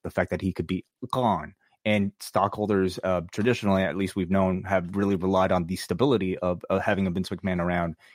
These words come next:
in order to have confidence in the company. So in that sense, it might actually be, I don't know, a compliment to, to Vince. Um, again, I have not heard the quote either, so, um, I,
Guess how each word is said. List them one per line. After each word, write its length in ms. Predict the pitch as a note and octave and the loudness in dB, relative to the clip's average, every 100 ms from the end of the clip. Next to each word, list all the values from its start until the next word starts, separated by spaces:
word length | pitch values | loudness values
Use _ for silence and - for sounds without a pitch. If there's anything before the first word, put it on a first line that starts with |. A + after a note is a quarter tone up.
| - | -4
in 120 | G#2 | 2
order 200 | G2+ F#2 | 4 4
to 80 | F#2 | 2
have 120 | F2+ | 0
confidence 480 | - C#3+ A#2+ E2 E2 | 0 -2 -2 -6 -8
in 80 | E2+ | -8
the 60 | |
company. 380 | F2+ A2+ G2+ - - - _ | -2 -2 -2 -12 -20 -20 _
So 240 | - G#2 | 0 0
in 140 | - G#2+ | 2 2
that 180 | B2 C3 | 2 2
sense, 160 | A#2 | 2
it 40 | G#2 | 2
might 200 | G#2+ G#2 | 4 2
actually 280 | G2+ G2 | 0 0
be, 260 | F2+ F#2 E2 - - _ - - - - - | 0 -2 -4 -10 -20 _ -20 -20 -18 -8 -2
I 60 | |
don't 100 | A2 | 0
know, 300 | F2+ B2 A2+ | 0 -2 -6
a 20 | - - | -4 2
compliment 420 | A2 A3 A3 G3 - | 2 4 2 2 0
to, 200 | F#3 - | 0 0
to 140 | E3+ | -2
Vince. 260 | E3+ F3+ - - - - - - | 0 -2 -6 -16 -20 -20 -20 -4
Um, 380 | A#2 C3 C3+ B2 - _ _ - | 0 2 2 0 -6 _ _ -2
again, 220 | C3+ C3+ | 0 2
I 120 | B2 | 2
have 140 | C3+ B2+ | 2 4
not 180 | B2+ | 4
heard 180 | B2 B2 | 2 0
the 80 | A2+ | 0
quote 200 | - G#2+ | 2 4
either, 300 | G2+ G2+ G2 | 4 4 0
so, 320 | - F#2 F2 - - - - - F#2+ | 0 -2 -2 -6 -20 -20 -20 -6 2
um, 500 | F#2+ F#2 F2+ F2 G2 _ _ _ _ - - | 4 4 0 -4 -10 _ _ _ _ -20 -8
I, 60 | - | -2